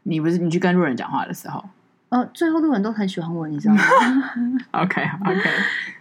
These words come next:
Speaker 2: 就是我可以感受他喜不喜欢，不喜欢我就撤啊，我干嘛？
Speaker 1: 嗯。
Speaker 2: 就是，嗯，我不知道，反正后来就，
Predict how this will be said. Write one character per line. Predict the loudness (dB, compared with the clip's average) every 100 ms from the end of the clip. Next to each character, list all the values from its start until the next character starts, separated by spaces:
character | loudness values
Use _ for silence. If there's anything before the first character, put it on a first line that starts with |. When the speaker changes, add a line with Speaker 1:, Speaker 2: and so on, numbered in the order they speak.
| -6
Speaker 2:
就 | 0
是 | 2 4 2
我 |
可 | 2 2
以 |
感 | 2 2
受 |
他 | 2 2
喜 | 0
不 |
喜 | 0
欢， | 0
不 | 2
喜 | 4
欢 | 4
我 | 2
就 |
撤 | -2 0 2 2
啊， | 2 2
我 | 2
干 | 0
嘛？ | 0 -2 -8
Speaker 1:
嗯。 | -14 _ _ _ -2
Speaker 2:
就 | 0
是， | 2 2 2 -2 -4
嗯， | 0 0 2
我 | 0
不 | 0
知 | 2
道， | 4
反 | 4 2
正 | 2 4
后 | 4
来 | 4 2
就， | 0 0 0